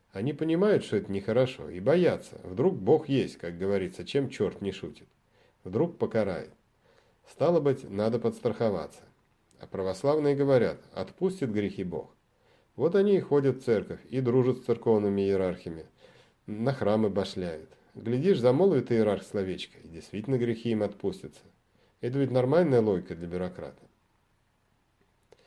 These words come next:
Эдак получается, что самых верующих чиновников надо в первую очередь на коррупцию проверять. Кому надо, Геннадий? Ну, не мне, конечно, но там народу, например. Помилуйте,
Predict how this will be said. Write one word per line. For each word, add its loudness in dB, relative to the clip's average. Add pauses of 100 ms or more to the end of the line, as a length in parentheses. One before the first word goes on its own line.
(340)
Эдак -6
получается, 0
что -12
самых -2
верующих 2
чиновников 0
надо -2
в -14
первую 0
очередь 0
на -4
коррупцию -4
проверять. -12 (1040)
Кому 0
надо, -2
Геннадий? -6 (260)
Ну, -4
не -6
мне, 2
конечно, -2
но -8
там -10
народу, 2
например. -4 (800)
Помилуйте, -4